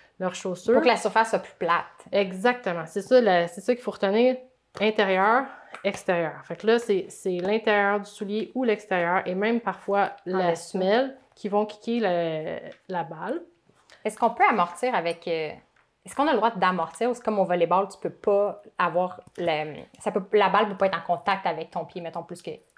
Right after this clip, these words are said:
Speaker 1: Oui, ben
Speaker 2: temps ?
Speaker 1: c'est, c'est, c'est une super bonne question. Puis c'est, c'est là que, qu'est toute la différence entre le freestyle et le net. C'est que le net, non, pas
Speaker 2: Ok.
Speaker 1: d'amorti. Tandis que, euh, le freestyle, c'est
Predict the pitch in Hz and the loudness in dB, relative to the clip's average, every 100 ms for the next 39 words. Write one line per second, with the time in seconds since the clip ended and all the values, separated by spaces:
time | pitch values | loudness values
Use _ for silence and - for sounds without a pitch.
0 | 185 220 220 190 190 180 175 202 190 190 | 4 6 8 4 2 -4 -2 0 2 0
1 | 196 190 - 220 233 226 196 - - 220 | -4 -4 2 2 4 0 -2 -6 -2 -2
2 | 214 - 214 240 254 208 196 208 233 240 | -2 0 4 4 6 2 2 -2 -2 2
3 | 208 190 196 208 214 208 190 180 202 190 | 2 2 0 2 0 0 -2 -4 -8 -4
4 | - 202 202 196 190 190 185 170 175 190 | 2 4 4 0 -2 0 4 2 2 -2
5 | 190 - 190 190 185 208 202 - 202 190 | -4 -12 -6 -2 0 -2 -4 -6 0 0
6 | 233 - - - 190 190 180 170 - 220 | 0 -4 -4 0 2 2 0 -2 -12 -8
7 | 277 - _ _ _ _ - 185 185 196 | -8 -10 _ _ _ _ -4 -2 -2 -6
8 | 208 - - 214 190 190 175 - 175 160 | -8 -12 -4 0 2 2 2 2 2 2
9 | 160 156 156 165 - 180 - 185 190 196 | -2 -4 -6 -8 -6 -8 0 2 2 2
10 | - - 175 | -6 -12 -12